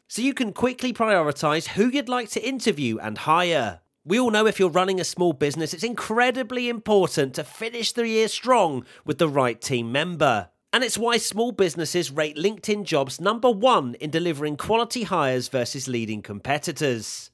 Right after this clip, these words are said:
LinkedIn Jobs helps you find the qualified candidates you want to talk to faster. Post your job for free at linkedin dot com slash W T F one. That's linkedin dot com slash W T F one to post your job for free.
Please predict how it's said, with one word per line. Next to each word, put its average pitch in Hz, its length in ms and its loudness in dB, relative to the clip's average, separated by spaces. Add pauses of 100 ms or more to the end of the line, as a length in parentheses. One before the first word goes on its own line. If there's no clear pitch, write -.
(240)
LinkedIn 277 260 0
Jobs 208 300 0
helps 190 240 -2
you 190 80 -6
find 160 280 -6
the 147 60 -8
qualified 175 580 -2
candidates 135 520 -4
you 233 160 0
want 262 180 0
to 233 100 0
talk 262 340 0
to 123 300 -2 (100)
faster. 165 800 0 (400)
Post 277 240 4
your 247 80 2
job 220 180 0
for 208 120 -2
free 196 300 0
at 156 100 -2
linkedin 202 460 0
dot 170 220 0
com 135 240 -2
slash 123 380 -2
W 117 320 0
T 123 180 -2
F 113 220 -4
one. 139 400 2 (380)
That's 165 200 0
linkedin 208 500 2
dot 233 240 2
com 175 240 0
slash 131 420 -6
W 262 280 0
T 233 160 -2
F 226 220 0
one 160 240 2 (240)
to 165 100 4
post 123 380 -4
your 139 80 0
job 104 260 -2
for 101 160 -10
free. 127 580 2